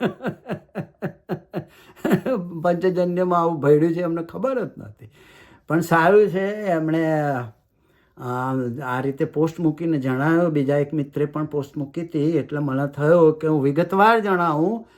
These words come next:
કે વર્ણ વ્યવસ્થાએ ભારતને અભણ રાખ્યું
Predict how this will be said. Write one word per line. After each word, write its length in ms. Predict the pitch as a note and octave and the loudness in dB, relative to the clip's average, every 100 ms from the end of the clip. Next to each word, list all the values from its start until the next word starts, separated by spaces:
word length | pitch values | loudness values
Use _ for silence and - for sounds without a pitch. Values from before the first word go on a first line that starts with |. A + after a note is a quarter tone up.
| _ _ _ _ | _ _ _ _
કે 60 | C#3+ | -2
વર્ણ 380 | C3+ A3 C#4 | 2 6 6
વ્યવસ્થાએ 1300 | C4+ B3+ A3+ G#3 G3 - F3+ F3 F#3+ B3 B3 B3 A#3 - _ C3+ | 4 4 2 0 -2 -4 -2 0 2 2 2 -2 -6 -14 _ -6
ભારતને 520 | D3+ D#3+ F3 F3+ F3+ | -2 -2 -2 -4 -6
અભણ 640 | E3+ D#3 B2 D#3 A#3+ B3+ | -4 -4 0 4 4 4
રાખ્યું 600 | B3+ B3+ - C#4 C#4 B3+ | 2 0 -4 -8 -8 -12